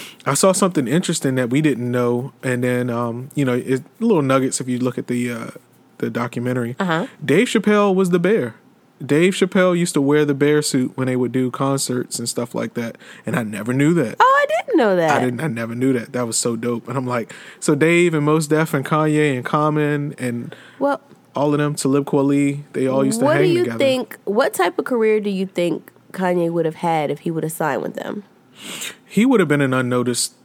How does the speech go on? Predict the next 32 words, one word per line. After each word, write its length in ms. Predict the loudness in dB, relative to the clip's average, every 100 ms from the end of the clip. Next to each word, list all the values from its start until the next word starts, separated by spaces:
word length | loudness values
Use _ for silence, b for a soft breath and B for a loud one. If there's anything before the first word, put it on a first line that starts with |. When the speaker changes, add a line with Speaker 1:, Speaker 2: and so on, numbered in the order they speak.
| -6
Speaker 1:
guy. 320 | -2 0 -2 -8 -8
Like, 280 | -2 -2 0
he 120 | 2
would 140 | 4
have 100 | 4
been 440 | 2 2 0 -4 -6
in 360 | -4 -2 -2 -2
those 280 | -2 -2 0
categories 580 | 0 2 2 2 2
where 340 | 0 0 -2 -4 B B B B _
neo 300 | 0 2 4
soul 600 | 2 4 4 4 2 0
and 260 | -4 -8 -12 -4
true 180 | 0 2
hip 180 | 2 2
hop 180 | 0
fans, 280 | 2 0 2
we 100 | 2
would 140 | 0 -2
have 80 |
loved 280 | -2 -2 -2
him. 260 | -8 -10 -14
He 120 | -2 0
would 100 | 2
have 80 |
went 140 | 0 0
down 240 | 0 0
like 180 | -2 -4
Pete 200 | -2 -2
Rock, 340 | 0 -2 -2 -10 B B B B B
but, 360 | -4 -2 -2 -4 _ -6
um, 440 | -4 -4 -6